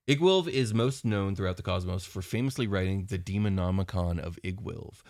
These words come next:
the most thorough and blasphemous tome of demonology in the multiverse. Later in life, she created her own domain of delight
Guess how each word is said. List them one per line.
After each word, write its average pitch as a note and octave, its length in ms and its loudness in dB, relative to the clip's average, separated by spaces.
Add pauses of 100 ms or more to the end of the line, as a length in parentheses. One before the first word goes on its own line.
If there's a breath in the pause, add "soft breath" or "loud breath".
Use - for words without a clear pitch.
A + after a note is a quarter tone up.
(100)
the G#2 80 0
most G2 320 0
thorough A#2 360 2
and F2+ 160 0
blasphemous F#2 600 -2
tome F#2 320 -2
of F2 140 -6
demonology F2 640 -2
in F2 240 -2
the F2 60 0
multiverse. E2+ 760 -6 (500)
Later C#3 240 6
in B2 60 6
life, A2 260 2
she - 160 -4
created G#2 320 0
her G2+ 220 0
own G2+ 260 -2 (220 loud breath)
domain G2 480 2
of F#2 80 -4
delight F2+ 420 -4